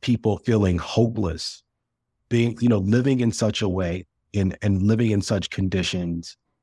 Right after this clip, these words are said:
that can make you, uh, want to check out, and also not having options to make your life any better can, can create a, a hopelessness that,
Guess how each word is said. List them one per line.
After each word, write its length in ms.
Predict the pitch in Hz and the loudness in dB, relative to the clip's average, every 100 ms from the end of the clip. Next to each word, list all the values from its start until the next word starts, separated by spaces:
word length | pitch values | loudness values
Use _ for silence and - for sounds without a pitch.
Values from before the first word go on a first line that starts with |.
| _ _ - | _ _ -4
that 380 | 104 95 85 _ _ _ | -2 -2 -4 _ _ _
can 260 | - 113 101 | -2 0 2
make 280 | 101 104 - | 2 0 0
you, 480 | 98 90 85 82 82 _ _ _ _ _ _ _ _ - | 0 2 0 -4 -10 _ _ _ _ _ _ _ _ -6
uh, 340 | 82 80 76 76 - | -4 -4 -6 -10 -2
want 280 | 107 113 113 | 2 2 2
to 100 | 104 | -2
check 320 | - 92 80 | 0 0 0
out, 300 | 85 80 - _ _ _ _ _ _ _ | -4 -4 -6 _ _ _ _ _ _ _
and 140 | 120 110 | 0 2
also 460 | 101 - 117 90 87 | 2 0 0 0 -2
not 560 | 95 98 104 104 92 - _ _ _ _ _ _ _ _ | -2 0 0 -2 -4 -12 _ _ _ _ _ _ _ _
having 680 | - 117 104 101 95 92 87 - _ - | -4 -2 0 0 0 -2 -4 -10 _ -6
options 760 | 117 151 - 82 76 - - - _ - | -2 -2 -2 -4 -6 -12 -20 -20 _ -4
to 100 | 127 | 2
make 180 | 120 - | 2 2
your 120 | 107 | 0
life 260 | 95 92 107 | 2 0 -2
any 200 | 92 90 | -4 -2
better 360 | 98 123 85 | 0 2 0
can, 500 | 87 - 101 90 90 - _ | -4 -2 -2 0 -4 -8 _
can 220 | - 101 | 2 2
create 560 | - 110 98 101 95 92 | 2 0 2 2 -2 -6
a, 220 | 98 90 85 | -4 -2 -2
a 120 | 85 | -4
hopelessness 600 | - 156 117 101 107 87 | 0 0 0 -2 -4 -6
that, 320 | - 92 85 | -4 -4 -6